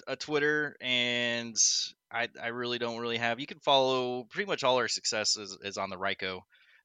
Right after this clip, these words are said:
Facebook page. They'll, they'll post everything on there. Um, not a huge social media guy, so, I mean, that's pretty much where you find out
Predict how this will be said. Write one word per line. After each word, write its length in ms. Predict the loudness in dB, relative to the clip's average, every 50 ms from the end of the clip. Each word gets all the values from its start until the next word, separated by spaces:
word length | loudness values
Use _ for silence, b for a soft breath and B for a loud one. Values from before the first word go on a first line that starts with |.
| _ -4
Facebook 300 | -2 -2 -2 -4 -6 -4
page. 300 | 0 0 0 0 0 -2
They'll, 120 | -4 -4 -2
they'll 160 | -2 -4 -4
post 320 | -2 -4 -4 -2 -2 -2
everything 380 | -2 -2 -2 -4 -6 -8 -6 -6
on 180 | -6 -6 -2
there. 460 | -2 -2 0 0 -2 -4 -8 -12 -16 -14
Um, 460 | -10 -10 -8 -8 -8 -10 -10 -12 -16 -18 _ _ _ _ _ _ _ _ _ _ _ _ _ _ _
not 180 | -14 -8 -6 -6
a 60 | -6
huge 540 | -6 -6 -6 -4 -4 -4 -4 -4 -4 -4 -6
social 320 | -6 -6 -6 -4 -6 -8 -6
media 240 | -6 -6 -4 -2
guy, 180 | -2 -2 -2 -2
so, 400 | -2 -4 -4 -4 -8 -10 -12 -14 -12 -12
I 60 | -10
mean, 360 | -8 -6 -8 -8 -10 -14 -20 -20 b b b b b b b b b _ -16
that's 120 | -16 -14
pretty 220 | -10 -8 -8 -6
much 500 | -6 -4 -4 -4 -4 -4 -6 -8 -8 -10 -12 -16 -20 _ _ _ _ _ _ _ _ _ _
where 160 | -10 -8 -8
you 140 | -8 -8 -10
find 300 | -6 -4 -4 -2 0 0
out 220 | 0 0 0 -4